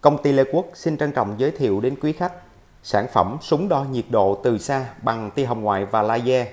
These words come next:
model F I R T một ngàn Data Vision của hãng Geofeno Germany. Súng có tích hợp camera dùng để chụp hình đối tượng đo, lưu dữ liệu vào thẻ nhớ.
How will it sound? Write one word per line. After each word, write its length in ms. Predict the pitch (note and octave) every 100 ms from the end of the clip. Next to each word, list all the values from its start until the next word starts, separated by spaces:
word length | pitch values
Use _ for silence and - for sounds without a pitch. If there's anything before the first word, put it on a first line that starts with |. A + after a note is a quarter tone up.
| - - - - -
model 340 | C3+ C3+ C3 A#2 -
F 160 | C3+ F#3+ -
I 360 | C3+ C3+ B2 -
R 380 | B2 B2 A2 -
T 300 | B2+ B2 A#2+
một 180 | G#2
ngàn 280 | A#2+ A2 G#2+
Data 260 | B2 B2+ B2
Vision 460 | G2 C#3 - B2 G2+ - _ _ -
của 120 | B2
hãng 320 | C#3 F2+ A2+ C#3+
Geofeno 760 | C#3+ C3 C3 C#3 C3 C3+ A#2 A2 - - -
Germany. 480 | B2+ C3 B2 A#2 F#2 - _ _ _ _ _ _ _ _ _ _ -
Súng 380 | E3 C#3+ A3 - - _ _
có 240 | C3+ D3+ -
tích 160 | G3
hợp 320 | D3+ A#2+ - -
camera 600 | C#3 C#3 B2+ C#3 C3 A2 - _ -
dùng 200 | A#2+ G#2
để 80 | A2
chụp 160 | - -
hình 260 | B2 G2+ F#2+
đối 160 | A#2 D#3+
tượng 160 | A2+ F#2+
đo, 420 | B2+ B2 - - - _ _ _ _ _ _ _ _ _ _ _ -
lưu 260 | B2+ D3
dữ 160 | A#2+ A2+
liệu 240 | D3 G#2+
vào 220 | G2 A#2 G2+
thẻ 220 | G2+ G2
nhớ. 280 | B2+ C3+